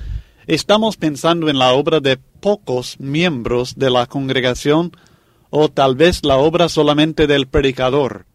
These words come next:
Para muchos, los obreros de la congregación son los que llamamos los predicadores, los que dirigen los cánticos y las oraciones y la cena del Señor y los maestros de las clases bíblicas. Pero según la Biblia,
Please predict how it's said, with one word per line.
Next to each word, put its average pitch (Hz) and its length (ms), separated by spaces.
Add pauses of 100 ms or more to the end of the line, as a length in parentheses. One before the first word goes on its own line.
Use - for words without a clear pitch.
(760)
Para 135 240
muchos, 135 480
los 139 200
obreros 147 460
de 143 100
la 139 140
congregación 147 840 (400)
son 190 260
los 170 180
que 156 140
llamamos 143 480
los 143 160
predicadores, 143 960 (300)
los 156 260
que 156 160
dirigen 170 360
los 147 200
cánticos 180 880
y 135 100
las 135 280
oraciones 160 640
y 147 60
la 135 140
cena 165 300
del 143 160
Señor 175 520 (460)
y 170 120
los 175 200
maestros 151 560
de 147 80
las 139 220
clases 135 340
bíblicas. 143 720 (600)
Pero 175 260
según 170 580
la 127 160
Biblia, 127 680